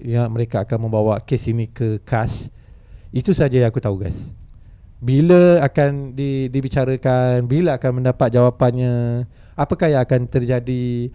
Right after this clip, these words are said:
kepada pasukan kebangsaan selepas ini? Adakah mata pasukan kebangsaan kami akan ditolak? Itu semua aku tak tahu, guys. Tak ada lagi update berita yang terbaru. Alright, tapi yang aku tahu, yang aku rasa aku boleh jangkakan,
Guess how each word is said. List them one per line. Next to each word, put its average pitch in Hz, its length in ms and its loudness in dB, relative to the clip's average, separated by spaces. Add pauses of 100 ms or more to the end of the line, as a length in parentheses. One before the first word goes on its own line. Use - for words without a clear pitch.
(220)
kepada 117 320 0
pasukan 120 320 -2
kebangsaan 120 560 -2
selepas 117 400 -2
ini? 120 400 -2
Adakah 151 320 -2
mata 147 560 2 (400)
pasukan 123 320 -2
kebangsaan 120 480 0
kami 123 240 -2
akan 117 240 -6
ditolak? 117 480 0
Itu 120 240 -6
semua 139 240 -2
aku 139 80 -2
tak 127 160 -6
tahu, 110 160 0
guys. 104 160 -8
Tak 139 240 -4
ada 151 160 0
lagi 139 240 0
update 120 400 -2
berita 113 240 -2
yang 107 160 0
terbaru. 104 400 -2 (1160)
Alright, 113 340 0
tapi 123 320 -2
yang 117 80 0
aku 127 160 -4
tahu, 147 480 2 (320)
yang 113 240 -2
aku 135 320 -2
rasa 135 400 0
aku 131 240 -4
boleh 139 160 0
jangkakan, 143 720 0